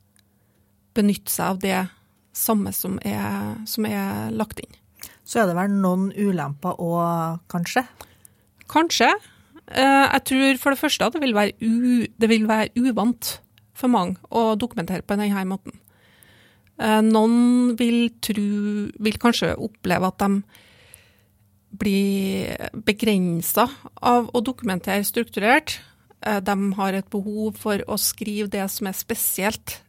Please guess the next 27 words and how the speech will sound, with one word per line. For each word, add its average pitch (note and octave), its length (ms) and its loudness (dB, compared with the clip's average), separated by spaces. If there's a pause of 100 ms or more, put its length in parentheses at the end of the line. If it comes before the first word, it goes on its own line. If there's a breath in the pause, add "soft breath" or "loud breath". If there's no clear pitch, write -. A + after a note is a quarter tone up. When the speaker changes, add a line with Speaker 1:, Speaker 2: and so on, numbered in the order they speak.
Speaker 1:
ved A3+ 80 -2
den A3 160 0
pasienten, A3 640 0 (320 loud breath)
men G#3+ 80 -4
sånn A3 160 -2
som A3+ 160 0
jeg A#3 140 0
kjenner A#3+ 320 4
det A#3+ 80 4
nye A3+ 180 2
systemet, A3+ 640 0
det A3 160 0
er G#3+ 300 0 (340 soft breath)
muligheter B3+ 480 2
for G#3+ 80 -6
begge G3+ 240 -2
deler. - 240 -8 (1800 loud breath)
Speaker 2:
Eh, A#3+ 320 -2 (480)
er, A3+ 480 6
vi A#3 80 4
bruker A#3+ 300 2
jo - 20 4
mange G#3+ 240 2
andre F#3+ 320 2
systemer F3 640 0
også, G#3+ 480 2
eh, A3 400 0